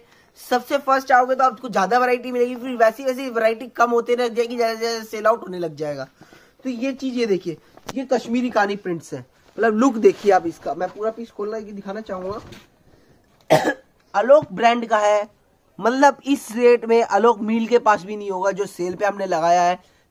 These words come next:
चार सौ रुपए, चार सौ रुपए में ये Alok का suit मिल रहा है, प-, कश्मीरी कानी print के साथ। Sleeves में अलग print होगा, bottom में सेल्फ, वो bottom plain होगा।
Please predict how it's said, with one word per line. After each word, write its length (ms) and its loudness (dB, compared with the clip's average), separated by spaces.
चार 280 6
सौ 320 0
रुपए, 520 -4
चार 260 4
सौ 160 -10
रुपए 180 -8
में 100 -6
ये 80 -4
Alok 380 0
का 100 2
suit 260 -14
मिल 200 -4
रहा 160 0
है, 120 2
प-, 440 -14
कश्मीरी 380 -10
कानी 280 0
print 280 -14
के 120 -6
साथ। 300 2
Sleeves 360 -2
में 80 -2
अलग 360 -2
print 220 -8
होगा, 220 0
bottom 480 -2
में 200 -4
सेल्फ, 280 -2
वो 100 -6
bottom 380 -2
plain 300 -2
होगा। 400 -4